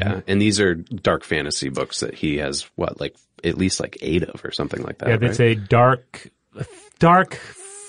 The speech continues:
Speaker 1: philosophically charged, uh, fantasy epic.
Speaker 2: Yeah.
Speaker 1: I guess
Speaker 2: Yeah,
Speaker 1: you
Speaker 2: yeah,
Speaker 1: would
Speaker 2: yeah.
Speaker 1: say.
Speaker 2: Again, another thing that's in my stack. I have the first book in that series, but I haven't gotten to it yet. Also recommended to me by a friend of the show, E C Steiner. Yeah.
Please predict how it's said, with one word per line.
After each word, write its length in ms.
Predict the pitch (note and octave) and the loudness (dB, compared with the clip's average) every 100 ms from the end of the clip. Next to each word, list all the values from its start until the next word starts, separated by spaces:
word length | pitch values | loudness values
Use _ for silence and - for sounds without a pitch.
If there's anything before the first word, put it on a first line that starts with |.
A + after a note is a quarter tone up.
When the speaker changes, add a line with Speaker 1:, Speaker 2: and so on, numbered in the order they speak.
| D#3+ D#3 | 2 2
Speaker 1:
philosophically 880 | - - - C#3 C3 - C3+ C3+ B2 | 0 -6 0 4 4 4 0 4 2
charged, 840 | A#2 - B2+ A#2 A2+ A2 A2 G2 A2+ | 2 0 4 6 8 6 4 2 4
uh, 340 | G#2+ G#2 G2+ | 6 6 4
fantasy 1040 | - - - - G#2+ G#2 G2 G#2+ F#2+ F2+ F#2+ | 0 -12 -8 0 2 2 0 -2 -2 -2 -6
epic. 460 | F#2 - - - - | -8 -8 -18 -12 -2
Speaker 2:
Yeah. 320 | F2 - G2 - | 0 2 -2 -8
Speaker 1:
I 80 | G#2+ | -6
guess 140 | F2 D#2 | 0 0
Speaker 2:
Yeah, 20 | |
Speaker 1:
you 60 | |
Speaker 2:
yeah, 60 | D2 | 0
Speaker 1:
would 80 | D#2 | 0
Speaker 2:
yeah. 80 | C#2+ | -2
Speaker 1:
say. 180 | - F#2+ | -2 -2
Speaker 2:
Again, 360 | G#2+ - G#2 G2+ | -2 2 2 4
another 460 | A2 G2+ G#2 G2 G2+ | 2 4 4 4 2
thing 220 | G2+ F2+ | 2 0
that's 180 | E2+ - | -2 -4
in 200 | F2+ E2 | -4 -2
my 180 | D#2+ D2+ | -2 -2
stack. 420 | - D2 - E2+ | -4 -6 -6 -4
I 80 | E2+ | -4
have 120 | F2 | -4
the 100 | E2 | -6
first 280 | D#2+ D#2 - | -6 -6 -6
book 160 | D2+ | -10
in 80 | D#2+ | -8
that 140 | - | -10
series, 300 | - - E2 | -8 -8 -8
but 120 | - - | -8 -8
I 20 | |
haven't 200 | D2+ - | -8 -10
gotten 240 | - C#2 | -10 -12
to 100 | - | -10
it 120 | - - | -12 -10
yet. 240 | D#2 - - - - - _ | -12 -12 -18 -20 -20 -20 _
Also 260 | G2 - A2 | 2 4 4
recommended 580 | G2 F2+ F2+ E2 E2 D#2 | 4 2 0 0 -2 -2
to 60 | |
me 160 | E2+ D#2 | -2 -2
by 180 | D2 D#2 | -2 -2
a 40 | |
friend 220 | - E2 | 0 -2
of 60 | D#2 | -2
the 80 | D2 | -4
show, 200 | D#2 D2 | -4 -4
E 120 | D#2 | -4
C 160 | - - | -4 -4
Steiner. 540 | - - - - A2 - _ _ _ _ - | -4 -6 -8 -8 -10 -12 _ _ _ _ -8
Yeah. 180 | C#2 | -8